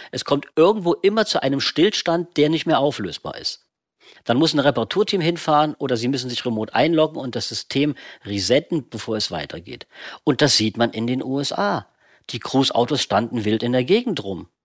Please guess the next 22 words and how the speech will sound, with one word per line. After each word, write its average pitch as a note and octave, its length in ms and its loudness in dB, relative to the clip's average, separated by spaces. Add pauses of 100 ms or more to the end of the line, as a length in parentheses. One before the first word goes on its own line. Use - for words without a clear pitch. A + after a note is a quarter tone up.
und A2+ 160 -4
mussten C#3+ 280 -2
von C3+ 100 -4
den C3 100 -2
Operatoren A#2+ 640 0
wieder C3 160 2
rausgeholt A#2+ 580 2
werden. D2+ 280 -10 (260)
Ich - 100 -18
gebe F#3 160 8
Ihnen G3 100 4
ein C#3+ 40 0
Beispiel. - 480 2 (1000)
Stellen E3 300 2
Sie F#3+ 60 -2
sich - 80 -4
vor, D#3+ 200 2
es D3 100 2
fahren D#3+ 380 0 (400)
in - 180 -4
den C#3+ 160 2
U-, C3 160 -2